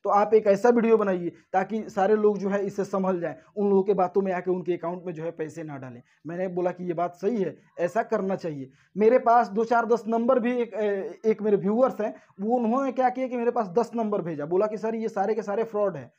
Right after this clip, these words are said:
आप एक बार चेक कर लीजिएगा, कॉल कीजिएगा तो पता चल जाएगा, ये सभी फ्रॉड है, केवल पैसे ले लेते हैं, माल नहीं देते हैं। मैंने सोचा कि नंबर दे दूं, लेकिन फिर मैंने सोचा कि नंबर नहीं देते हैं, क्योंकि मुझे भी नहीं पता है कि वो नंबर actually में जो है वो फ्रॉड का ही है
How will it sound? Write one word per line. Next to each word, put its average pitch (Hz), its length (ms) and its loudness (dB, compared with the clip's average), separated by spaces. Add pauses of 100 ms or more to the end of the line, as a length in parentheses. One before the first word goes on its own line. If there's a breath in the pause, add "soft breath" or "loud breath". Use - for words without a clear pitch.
(140)
आप 185 160 -2
एक 190 120 -2
बार 202 100 -2
चेक 208 240 -8
कर 208 100 -4
लीजिएगा, 214 380 0
कॉल 214 240 -2
कीजिएगा 208 300 -4
तो 208 100 -6
पता 202 200 -6
चल 202 180 -6
जाएगा, 175 240 -4 (240 loud breath)
ये 214 80 -2
सभी 214 220 0
फ्रॉड 214 300 0
है, 202 80 0
केवल 208 200 -2
पैसे 202 320 -2
ले 208 100 2
लेते 202 220 0
हैं, 202 120 -2
माल 185 220 -2
नहीं 170 160 -8
देते 143 240 -12
हैं। 123 180 -18 (680)
मैंने 214 220 -2
सोचा 226 280 0
कि 226 80 0
नंबर 214 280 -2
दे 208 140 -2
दूं, 202 120 -4
लेकिन 202 180 -2
फिर 214 140 -6
मैंने 208 180 -6
सोचा 190 240 -10
कि 208 120 -10
नंबर 180 280 -6 (180)
नहीं 170 220 -6
देते 185 220 -4
हैं, 170 100 -12
क्योंकि 175 300 -6 (240 loud breath)
मुझे 185 220 2
भी 233 120 0
नहीं 233 120 0
पता 214 220 -2
है 208 80 -2
कि 208 80 -6
वो 196 140 0
नंबर 196 280 -4
actually 196 400 -2
में 196 100 -4
जो 185 120 -4
है 190 80 -2
वो 185 120 0
फ्रॉड 175 340 -4
का 202 120 -2
ही 180 180 -8
है 151 120 -12